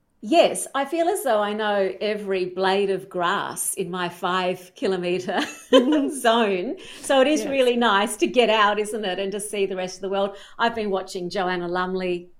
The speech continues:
Speaker 1: gallivanting around the world with her documentaries and, and Rick Stein food shows, just to get some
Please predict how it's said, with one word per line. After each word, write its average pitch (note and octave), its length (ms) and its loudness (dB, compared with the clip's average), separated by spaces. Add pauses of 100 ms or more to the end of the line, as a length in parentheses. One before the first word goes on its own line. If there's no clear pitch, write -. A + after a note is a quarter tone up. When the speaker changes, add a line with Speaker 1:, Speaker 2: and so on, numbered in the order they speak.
(540)
Speaker 1:
gallivanting F#3 640 -2
around F3 280 -4
the F3 80 -6
world F3 460 -4
with F3 160 -10
her F3+ 160 -4
documentaries E3 1040 -10
and, D#3+ 180 -10 (460)
and F#3 220 -2
Rick G3 160 -2
Stein F3 580 -4
food F3+ 380 -4
shows, F3+ 540 -6
just - 300 -6
to D5+ 60 -4 (200)
get - 460 2 (800)
some G3+ 560 -8